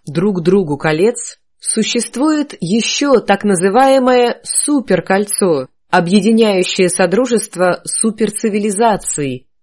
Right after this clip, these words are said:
находящихся на ещё более высоком уровне развития,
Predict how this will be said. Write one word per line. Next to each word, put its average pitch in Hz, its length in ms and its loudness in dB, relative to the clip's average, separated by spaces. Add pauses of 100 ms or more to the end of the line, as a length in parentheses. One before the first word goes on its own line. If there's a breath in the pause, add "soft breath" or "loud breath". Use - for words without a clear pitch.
(100)
находящихся 170 1120 -2 (240)
на 175 180 -2
ещё 208 580 -2
более 247 500 4
высоком 233 840 -2
уровне 202 400 0
развития, 190 840 -4